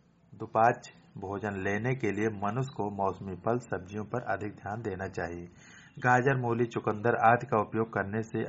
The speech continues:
आपका सेहत अच्छा रहेगा। आम धारणा है कि गरीब लोग ही सस्ते मौसमी फल, सब्जियों का उपयोग करते हैं, जबकि मनुष्य के लिए वरदान है।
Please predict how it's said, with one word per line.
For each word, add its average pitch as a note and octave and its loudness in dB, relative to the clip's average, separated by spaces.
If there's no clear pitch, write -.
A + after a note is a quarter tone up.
आपका G2 0
सेहत F#2 -8
अच्छा - -6
रहेगा। G#2+ -2
आम D#3 6
धारणा D3 10
है D3+ 8
कि D3+ -4
गरीब B2+ 4
लोग A#2 2
ही C3 2
सस्ते B2 -4
मौसमी G#2+ -4
फल, A#2 2
सब्जियों G2 -8
का A#2+ -2
उपयोग G#2+ -4
करते G2 -10
हैं, F#2 -14
जबकि D3+ 2
मनुष्य C3+ 0
के G2 0
लिए A#2+ 2
वरदान G#2 2
है। E2+ -12